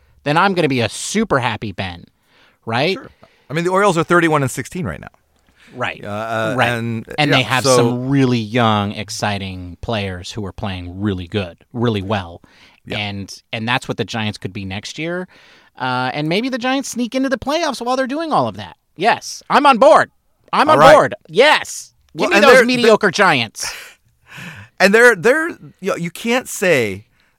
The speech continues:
Speaker 2: that the free agents didn't help this week, right? I mean, Conforto's hot.
Speaker 1: Mm-hmm.
Speaker 2: Haniger's starting to get hot.
Speaker 1: Yep.
Speaker 2: Stripling got injured,
Speaker 1: <laughs>
Speaker 2: right? So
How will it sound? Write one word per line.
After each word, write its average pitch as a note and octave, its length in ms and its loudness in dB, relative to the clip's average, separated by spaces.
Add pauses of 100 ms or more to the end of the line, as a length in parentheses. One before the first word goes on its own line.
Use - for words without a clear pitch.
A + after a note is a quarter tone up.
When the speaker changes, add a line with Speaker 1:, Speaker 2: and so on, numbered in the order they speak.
Speaker 2:
that B2 640 0
the A#2+ 120 0
free D#3+ 280 -2
agents B2+ 340 -2
didn't A2+ 220 -6
help G2+ 300 -6
this - 220 -16
week, - 240 -20
right? G2+ 240 -4
I A2 40 -4
mean, G2 120 -6
Conforto's D#3+ 640 2
hot. C#3 500 0 (200)
Speaker 1:
Mm-hmm. A#2+ 300 -8
Speaker 2:
Haniger's D#3 420 -2
starting D3+ 260 0
to C#3 60 -4
get B2+ 160 -4
hot. A#2+ 380 -2 (120)
Speaker 1:
Yep. G#2+ 200 -2
Speaker 2:
Stripling D#3+ 500 -2
got D#3 220 6
injured, A#2 580 0 (220)
Speaker 1:
<laughs> - 200 -2
Speaker 2:
right? C#3 300 8 (180)
So C3+ 460 6